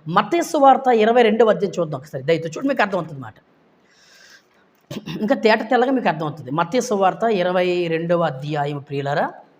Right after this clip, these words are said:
ఆమ్, వచ్చున్నాము దయతో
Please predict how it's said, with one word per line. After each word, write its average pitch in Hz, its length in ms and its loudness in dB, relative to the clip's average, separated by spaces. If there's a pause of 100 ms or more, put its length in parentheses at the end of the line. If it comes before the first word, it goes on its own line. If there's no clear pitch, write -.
(760)
ఆమ్, 160 680 0 (100)
వచ్చున్నాము 269 380 0
దయతో 214 720 2